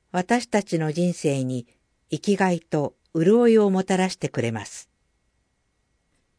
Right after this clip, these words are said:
皆さんが活動している姿を見ますと、とても生き生きとしています。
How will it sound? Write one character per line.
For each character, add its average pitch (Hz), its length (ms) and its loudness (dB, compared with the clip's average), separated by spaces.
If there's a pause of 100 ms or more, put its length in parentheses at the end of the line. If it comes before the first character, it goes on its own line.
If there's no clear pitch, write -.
(140)
皆 226 260 4
さ 202 180 0
ん 165 80 -2
が 156 120 -2
活 175 280 -2
動 196 160 4
し 196 100 -4
て 185 160 2
い 185 40 4
る 190 100 2
姿 180 460 0
を 139 80 0
見 139 120 -2
ま 151 140 -4
す - 140 -16
と、 135 180 -2 (460)
と 175 140 -4
て 240 180 2
も 247 220 4
生 175 180 -4
き - 0 - (160)
生 208 80 2
き - 120 -12
と 135 140 -2
し - 80 -8
て - 140 -4
い 127 100 -2
ま 127 140 -4
す。 - 200 -20